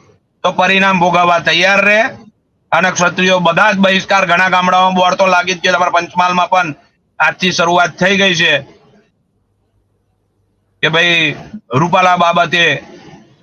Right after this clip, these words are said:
જો મધ્યસ્થી થાય નહીં ને કોઈ કાર્યવાહી નક્કર નહીં થાય તો ભાજપને પણ મત નહીં. પણ એક બીજો બી મોટો પ્રશ્ન મને લાગી રહ્યો છે કે મને એક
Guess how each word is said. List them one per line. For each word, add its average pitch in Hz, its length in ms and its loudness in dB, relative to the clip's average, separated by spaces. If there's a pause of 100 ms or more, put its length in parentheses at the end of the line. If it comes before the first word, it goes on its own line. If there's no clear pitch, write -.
(360)
જો 180 120 0
મધ્યસ્થી 180 560 -2
થાય 180 280 0
નહીં 180 160 0
ને 175 100 0 (320)
કોઈ 185 180 0
કાર્યવાહી 170 540 0
નક્કર 160 420 -2
નહીં 175 220 -2
થાય 160 260 0 (400)
તો 170 100 0
ભાજપને 156 520 0
પણ 165 220 -2
મત 151 260 0 (280)
નહીં. 165 320 0 (160)
પણ 180 140 0
એક 190 200 0
બીજો 175 280 0
બી 208 120 2
મોટો 202 280 2
પ્રશ્ન 196 340 0
મને 190 240 0
લાગી 170 320 0
રહ્યો 160 200 0
છે 160 340 2 (480)
કે 185 300 2
મને 165 460 0
એક 190 180 -2